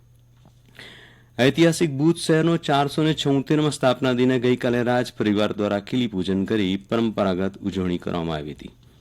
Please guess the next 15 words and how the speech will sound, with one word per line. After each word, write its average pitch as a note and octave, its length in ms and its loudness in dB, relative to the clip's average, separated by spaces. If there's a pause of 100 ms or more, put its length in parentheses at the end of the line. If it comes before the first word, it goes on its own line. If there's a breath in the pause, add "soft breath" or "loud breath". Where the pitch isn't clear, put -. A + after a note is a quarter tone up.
(140)
શહેરની G#2 300 2
વિવિધ A2+ 240 0 (100)
સંસ્થાઓ A2+ 380 0
દ્વારા A2 280 2
ભુજ A2 260 0
સ્થાપના - 480 -4
દિન G#2 120 2
નિમિત્તે G#2 540 0 (380 loud breath)
જાગૃતિ A2+ 640 2
રેલી, G2+ 280 2
ચિત્ર A2 320 -4
સ્પર્ધા F#2+ 440 -2
અને F#2 180 -2
સેવાકીય G#2+ 640 -2
કાર્યોનું F#2+ 560 -2